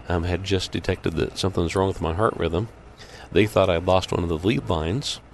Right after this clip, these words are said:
and, uh, so they'd called up the nurses' station and said, "You might wanna check bed such and such. He's probably lost a lead line, but let's check him to be safe." So the nurse came, uh, came running down the hall, especially when she heard Beth,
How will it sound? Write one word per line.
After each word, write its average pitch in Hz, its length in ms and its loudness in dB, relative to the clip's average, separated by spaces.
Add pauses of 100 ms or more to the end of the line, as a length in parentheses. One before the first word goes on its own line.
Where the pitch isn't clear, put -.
(420)
and, 90 320 0
uh, 87 380 -2
so - 160 -2
they'd 101 180 2
called 98 220 2
up 92 100 -4
the 92 60 0
nurses' 101 360 0
station - 400 -4
and 90 140 -2
said, 90 260 0 (360)
"You - 80 0
might 113 160 4
wanna 101 180 0
check - 280 0 (200)
bed 87 220 -2
such - 260 -4
and 85 100 -2
such. - 440 -2 (560)
He's - 160 -4
probably 107 260 2
lost 101 260 2
a 104 40 -4
lead 98 260 0
line, 95 240 0
but - 220 -4
let's - 160 -6
check - 240 -2
him 87 80 0
to 85 60 -2
be 80 120 -2
safe." - 420 -4 (1600)
So 98 120 -2
the 101 80 4
nurse 117 220 2
came, 101 400 0 (420)
uh, 87 280 -4 (840)
came 92 160 0
running 87 260 4
down 82 180 2
the 76 80 -2
hall, 80 260 -2 (340)
especially - 360 -2
when 85 60 0
she - 120 -4
heard 87 180 -4
Beth, 85 360 0